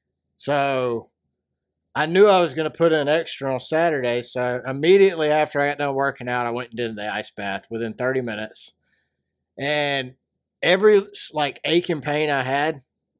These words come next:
instantly went away when I got in that ice bath. I mean, obviously, it's so flipping cold. It, everything goes away. You go numb. So that, my wife's like,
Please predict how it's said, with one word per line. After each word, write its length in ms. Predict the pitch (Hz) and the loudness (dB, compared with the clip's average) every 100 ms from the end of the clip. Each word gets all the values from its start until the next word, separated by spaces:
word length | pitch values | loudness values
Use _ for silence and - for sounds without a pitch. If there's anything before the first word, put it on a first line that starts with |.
| _ 117 - - | _ -20 -20 -6
instantly 520 | 170 175 - 135 135 | -4 -4 -8 -8 -6
went 180 | 131 131 | -4 -4
away 240 | 120 123 113 | -2 -2 -2
when 120 | 110 | -4
I 80 | 107 | -4
got 220 | 113 104 | -6 -6
in 60 | |
that 140 | 104 107 | -6 -4
ice 220 | 104 98 | -6 -8
bath. 260 | 104 98 - _ _ - | -10 -10 -10 _ _ -10
I 60 | 147 | -6
mean, 120 | 139 | 0
obviously, 540 | 160 185 147 127 135 | 2 2 0 -6 -10
it's 140 | 123 - | -12 -6
so 140 | 147 | -4
flipping 460 | 139 - 165 - 160 | -4 -2 -2 -2 -10
cold. 500 | - 165 151 113 104 _ _ _ _ _ _ _ | 0 2 2 -2 -8 _ _ _ _ _ _ _
It, 180 | 127 143 | -14 -4
everything 640 | - 175 165 151 139 131 117 _ | 2 4 2 0 -2 -4 -10 _
goes 240 | 147 143 117 | 0 0 0
away. 300 | 113 151 147 | 0 2 2
You 160 | 156 | 0
go 160 | 143 127 | 0 0
numb. 420 | 123 151 180 127 | 0 0 2 0
So 140 | - 160 | -4 -4
that, 100 | - - _ _ | -6 -12 _ _
my 80 | 160 | 0
wife's 340 | 175 175 175 156 | 4 4 2 -2
like, 300 | 147 127 | -4 -4